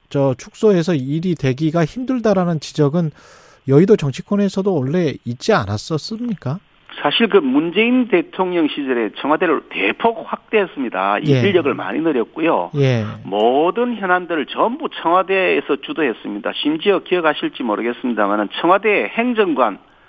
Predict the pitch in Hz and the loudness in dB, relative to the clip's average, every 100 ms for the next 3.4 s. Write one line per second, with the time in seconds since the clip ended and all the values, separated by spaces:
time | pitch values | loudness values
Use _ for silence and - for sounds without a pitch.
0 | - _ _ - 233 226 202 160 135 131 | -20 _ _ -4 -2 0 0 0 0 -2
1 | 117 143 127 120 107 98 - - 208 - | 0 -2 0 -2 -2 -4 -14 -4 -2 0
2 | - 240 262 220 117 101 90 - 175 226 | -2 0 2 0 0 -6 -6 0 0 2
3 | 226 165 120 92 | 2 2 2 -2